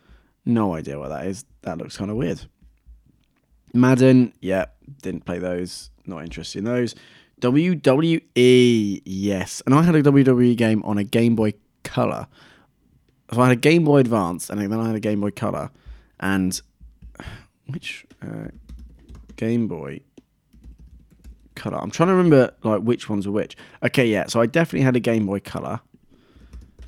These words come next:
Game Boy. If I just put a ga-, normal Game Boy in. Yeah, I had an original Game Boy as well. That was, like, when did they come out? Eighty-nine. Wow. Yeah, Game Boy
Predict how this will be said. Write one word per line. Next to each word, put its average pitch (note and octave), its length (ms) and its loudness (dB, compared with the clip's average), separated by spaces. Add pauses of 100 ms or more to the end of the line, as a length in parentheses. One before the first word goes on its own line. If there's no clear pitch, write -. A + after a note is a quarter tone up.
(640)
Game G2 340 -4
Boy. D#2+ 480 -8 (920)
If - 100 -18
I G#2 60 -12
just C3+ 180 -16
put - 200 -14 (360)
a - 80 -12
ga-, F#2 260 -8
normal G2+ 360 -6
Game F2 260 -8
Boy E2+ 160 -10
in. G2 340 -6
Yeah, A2+ 280 -2
I A2+ 80 -2
had B2 120 2
an B2 120 2
original A2+ 260 0
Game A#2+ 340 0
Boy G2 160 -2
as F#2+ 120 -6
well. F#2+ 440 -4 (640)
That A2 180 -8
was, G2+ 220 -12
like, E2+ 260 -10 (160)
when D3 180 -8
did F#3+ 100 -16
they E3+ 160 -10
come G#2+ 200 -8
out? A2 240 -8 (1080)
Eighty-nine. A#2+ 1040 -2
Wow. E2+ 500 -10 (540)
Yeah, F#2 260 -4 (140)
Game C#3 240 -2
Boy C3 220 0